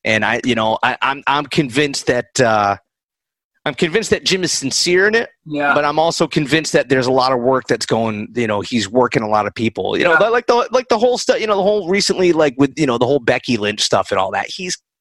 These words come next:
Speaker 1: uh, he's clearly working people. Everybody gets all upset and fired. "Oh, we're gonna cancel Cornette," and all this other stuff. It's like, it's the biggest heel in wrestling today.
Speaker 2: Lives and breathes the business. <laughs>
Speaker 1: Yep.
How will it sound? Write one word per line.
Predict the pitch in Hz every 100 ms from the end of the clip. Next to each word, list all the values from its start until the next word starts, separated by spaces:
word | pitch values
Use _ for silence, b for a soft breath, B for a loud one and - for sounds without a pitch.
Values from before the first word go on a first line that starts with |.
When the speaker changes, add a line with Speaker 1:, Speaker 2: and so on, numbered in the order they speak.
| _ _
Speaker 1:
uh, | 139 - _ _ B B B B B
he's | 220
clearly | - 233 214 180
working | 131 107 -
people. | 82 90 - 90 _ 107 101 _ 92
Everybody | 127 151 143
gets | 127 120
all | 135 127
upset | - 117 113 -
and |
fired. | - 107 110 110
"Oh, | 143 151
we're | 143
gonna | 127
cancel | - 139 131 123
Cornette," | - 143 127 120 117
and | 113
all | 107 113
this | 107
other | 113 107
stuff. | - 107 107
It's | -
like, | 101 - - - _ _ _ _ _ _ _ _ _
it's | -
the |
biggest | 104 143 135 -
heel | 170 147
in | 127
wrestling | 123 - 123
today. | 113 101 92 90 _ _ _ _ _ _
Speaker 2:
Lives | 165 196 170
and | 190
breathes | 185 190 190 175 -
the | 135
business. | - 160 151 151 - - -
<laughs> | -
Speaker 1:
Yep. | 254 - 277 - 277 247 -